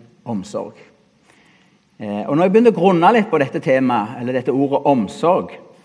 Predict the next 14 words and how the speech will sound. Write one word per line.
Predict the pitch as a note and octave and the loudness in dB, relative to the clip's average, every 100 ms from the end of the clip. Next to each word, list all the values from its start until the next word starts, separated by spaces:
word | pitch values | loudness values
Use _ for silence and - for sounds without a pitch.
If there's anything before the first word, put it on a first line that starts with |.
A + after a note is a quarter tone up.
| _ _ _ _ _ _ _ | _ _ _ _ _ _ _
så | - E3+ | -4 -2
begynte | F3+ A#3+ C4 A3+ | 0 0 2 0
jeg | F3+ - - | -2 -8 -4
å | E3 | -4
tenke | F3+ C#3+ A2 - E3+ F#3+ - | 0 -2 -4 -2 0 0 -4
på | - D3+ E3+ - - - _ _ _ _ _ _ _ _ _ _ | 2 2 2 -2 -14 -20 _ _ _ _ _ _ _ _ _ _
hus. | F#3+ C4+ - - - - _ _ _ _ _ _ _ C3+ A2+ | -8 -6 -10 -16 -20 -20 _ _ _ _ _ _ _ -18 -8
Gode | F#3+ G#3+ E3 G#2+ A2+ G#3+ E3+ | 4 4 4 0 -2 -2 -2
hus | E3 C4+ - - - - _ _ _ _ _ _ _ | -4 -4 -6 -12 -20 -20 _ _ _ _ _ _ _
som | - D#3+ D3+ D#3+ | -8 0 0 0
jeg | C#3+ C#3 | -2 -2
har | C#3+ | 2
vært | C#3+ A#2 G2 C#3 A#2 | 4 4 2 0 2
i, | A2+ | 0